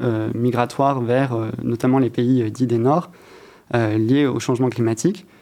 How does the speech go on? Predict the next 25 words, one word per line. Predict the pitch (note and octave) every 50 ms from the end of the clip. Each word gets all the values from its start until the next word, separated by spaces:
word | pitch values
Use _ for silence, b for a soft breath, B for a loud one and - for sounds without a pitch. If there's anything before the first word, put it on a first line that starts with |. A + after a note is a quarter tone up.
| b b
puisque | - - - -
aujourd'hui, | C#3+ C#3 C#3+ C3 C3+ C3+ C3+ D#3+
alors | F3 D3 A#2+ A#2+
même | B2+ C#3 D3+ D#3+
que | D3+ C3+
c'est | - - C3
une | B2 B2
zone | A#2 C3 C#3+ D3 C#3+ C3+ B2+
qui | - - - B2 B2
est, | B2+ B2
euh, | A2 A2 A2+ - - - -
réputée, | B2+ B2 - - A#2+ - C#3 C3+
euh, | B2 A2 A2
particulièrement | A#2 - B2+ A#2 - - - C3+ C3 B2+ C3 B2+ A#2+ A#2
à | G#2+
risque, | A2 D3 F3+ - - - B B B B B B _
finalement, | - - C3 A#2+ A#2+ C3 E3
il | E3+
y | C3
a | A#2
toujours | - - C#3+ C#3 C#3+ D#3+ E3+ D#3+
une | C3
volonté | A#2 A#2+ B2 B2 B2 - D#3
de | C#3+ C3
retour | A#2 G#2+ B2 C3+ C3 - - D3 F#3 G3+